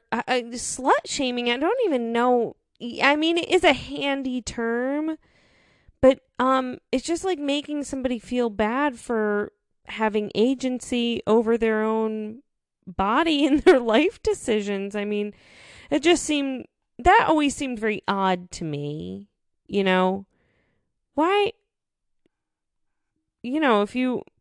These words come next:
maybe project your own feelings of, "Oh, that's not a very fulfilling life to live," that's maybe one thing, but then why shame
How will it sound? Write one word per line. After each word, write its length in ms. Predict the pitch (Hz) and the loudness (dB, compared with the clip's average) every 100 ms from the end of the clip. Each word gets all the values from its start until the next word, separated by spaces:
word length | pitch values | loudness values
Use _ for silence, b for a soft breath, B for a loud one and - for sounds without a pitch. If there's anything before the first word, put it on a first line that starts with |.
| - | 0
maybe 340 | 247 254 240 | 2 2 0
project 600 | 214 - 220 208 214 - | -2 -4 -2 0 0 -2
your 200 | 220 202 | -4 0
own 200 | 190 190 | 0 0
feelings 500 | 190 220 208 202 196 | -4 -2 -2 -2 -4
of, 120 | 190 - | -6 2
"Oh, 240 | 208 202 | 4 4
that's 240 | 190 - | 2 0
not 180 | 185 175 | -2 -2
a 40 | 180 | -2
very 180 | 180 | -2
fulfilling 600 | 170 175 165 170 160 160 180 | -4 -8 -4 -2 -2 -2 0
life 340 | 220 254 - | 2 0 -4
to 120 | - | -10
live," 500 | 208 196 190 185 180 _ b b b b b b _ - | -2 0 2 0 -4 _ b b b b b b _ -4
that's 440 | 311 440 523 539 | 0 4 4 4
maybe 280 | 480 440 320 | 4 6 4
one 420 | 254 208 220 233 | 2 2 2 2
thing, 440 | 240 285 262 254 240 | 0 0 0 -2 2
but 160 | 269 269 | 4 4
then 260 | 330 339 302 | 2 2 0
why 280 | 330 466 415 | 2 0 0
shame 400 | - 208 214 | -2 -2 0